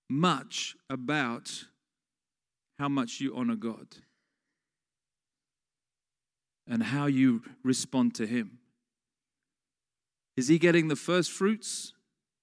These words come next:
or is He getting what's left? Because He's saying here,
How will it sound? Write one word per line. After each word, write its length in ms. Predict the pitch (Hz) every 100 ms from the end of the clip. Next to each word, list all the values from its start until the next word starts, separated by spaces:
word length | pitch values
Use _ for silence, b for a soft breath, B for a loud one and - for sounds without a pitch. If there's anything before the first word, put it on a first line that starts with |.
| _ _ _ _
or 100 | 139
is 100 | 135
He 80 | 139
getting 260 | 147 135 127
what's 220 | 120 -
left? 480 | 123 107 - - - _ _ _ _ _ _ _ _ _ _ _ -
Because 280 | 170 196 180
He's 160 | 185
saying 320 | 208 208 214
here, 400 | 175 185 180 156